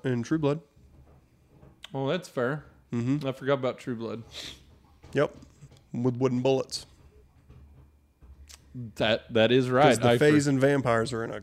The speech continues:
Speaker 1: constant state of m-, eternal
Speaker 2: Battle.
Speaker 1: mortal combat.
Speaker 2: Yes.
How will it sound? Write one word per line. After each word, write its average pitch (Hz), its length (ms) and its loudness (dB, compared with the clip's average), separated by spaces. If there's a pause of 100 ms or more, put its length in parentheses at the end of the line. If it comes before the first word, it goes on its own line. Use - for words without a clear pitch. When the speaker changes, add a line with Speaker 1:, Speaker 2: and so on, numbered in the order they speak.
(140)
Speaker 1:
constant 127 560 -4
state 123 260 -2
of 110 160 -6
m-, 113 300 -6 (100)
eternal 139 760 0 (760)
Speaker 2:
Battle. 127 240 6
Speaker 1:
mortal 131 300 6
combat. 104 600 -4 (220)
Speaker 2:
Yes. - 540 -12